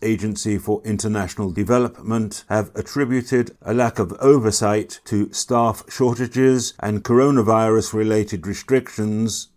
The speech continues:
and concluded that a continued U S presence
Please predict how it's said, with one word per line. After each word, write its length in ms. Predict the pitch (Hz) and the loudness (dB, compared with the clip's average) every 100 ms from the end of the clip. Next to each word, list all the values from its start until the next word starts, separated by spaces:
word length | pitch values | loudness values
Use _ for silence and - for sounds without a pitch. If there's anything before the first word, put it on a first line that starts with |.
| _ - | _ -6
and 240 | 113 120 | 0 0
concluded 800 | 117 120 120 117 107 110 98 95 - _ | 0 -2 2 2 4 0 0 -6 -12 _
that 180 | 120 117 | -4 -4
a 60 | 120 | -2
continued 640 | 131 120 160 143 139 120 | -4 -2 0 2 2 2
U 180 | 127 127 | 2 4
S 120 | 127 - | 2 0
presence 840 | - 117 107 110 110 - - | 0 2 2 -2 -4 -8 -12